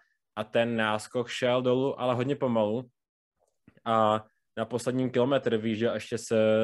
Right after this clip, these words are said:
více než pě-, eh, více než půl minutou Lennart Kemna.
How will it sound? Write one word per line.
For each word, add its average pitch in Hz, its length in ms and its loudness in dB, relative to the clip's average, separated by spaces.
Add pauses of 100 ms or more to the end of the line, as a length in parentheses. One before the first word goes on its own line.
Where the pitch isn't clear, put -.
(440)
více 113 280 -6
než 117 200 -2 (120)
pě-, 113 120 0
eh, 107 300 0
více 107 220 -4
než 113 120 -2
půl 117 160 -4
minutou 117 400 0
Lennart 104 280 0
Kemna. 98 380 -6